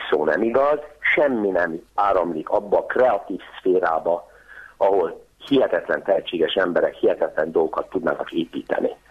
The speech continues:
És ekkor jött az a pillanat, amikor azt mondtuk, egymásra néztünk, tudjuk, hogy az április végéig lesz egyáltalán egy fillér, hogy valamiből működik. Hát itt vannak költségek, ki kell fizetni a villanyszámlákat, a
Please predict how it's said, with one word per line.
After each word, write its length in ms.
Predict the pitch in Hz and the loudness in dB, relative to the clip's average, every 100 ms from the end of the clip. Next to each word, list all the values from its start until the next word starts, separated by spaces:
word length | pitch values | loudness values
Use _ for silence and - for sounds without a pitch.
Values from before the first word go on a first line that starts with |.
| - - - - - - - - - | -18 -16 -16 -18 -20 -20 -20 -20 0
És 160 | - | 2
ekkor 360 | 143 135 143 120 | 4 4 2 4
jött 220 | 135 135 | 2 0
az 80 | 101 | -2
a 80 | - | 0
pillanat, 400 | 131 117 98 98 | 0 2 2 0
amikor 400 | 90 - 90 - - - | -2 2 0 0 -12 -2
azt 240 | 104 - - | -2 0 0
mondtuk, 360 | 92 87 - | 0 0 2
egymásra 460 | 117 151 160 - 160 | 2 4 2 2 2
néztünk, 680 | 151 147 - 143 143 - - - _ - - _ _ _ _ _ _ _ _ - - - _ - | 2 0 0 0 0 -6 -20 -20 _ -20 -20 _ _ _ _ _ _ _ _ -18 -18 -20 _ 2
tudjuk, 380 | 196 131 185 | 2 4 2
hogy 120 | 190 165 | 2 0
az 100 | - - | -2 -2
április 540 | 131 139 165 151 143 | -2 0 0 0 0
végéig 580 | 143 147 147 147 139 117 | 0 2 2 0 -2 -2
lesz 280 | 110 123 123 - | 0 0 -2 -2
egyáltalán 520 | 113 120 113 117 113 | 0 0 0 0 0
egy 120 | 107 - | 0 -6
fillér, 380 | - 107 101 101 - | -4 0 2 0 -2
hogy 160 | 98 | -2
valamiből 500 | 101 98 98 90 95 | 0 0 0 0 0
működik. 340 | 101 104 123 135 | 0 -2 -2 0
Hát 100 | 135 | 0
itt 120 | 139 | 0
vannak 260 | 165 156 | 0 -2
költségek, 580 | - - 95 - 82 87 | 0 0 0 -4 -2 -2
ki 120 | - | -2
kell 200 | 135 95 | -2 -2
fizetni 420 | - 90 85 87 78 | 0 0 0 2 0
a 140 | 67 | 2
villanyszámlákat, 1080 | 151 214 190 131 127 117 110 101 - 92 - | 2 2 2 -2 -2 0 0 -2 0 -2 2
a 240 | 76 67 | 0 0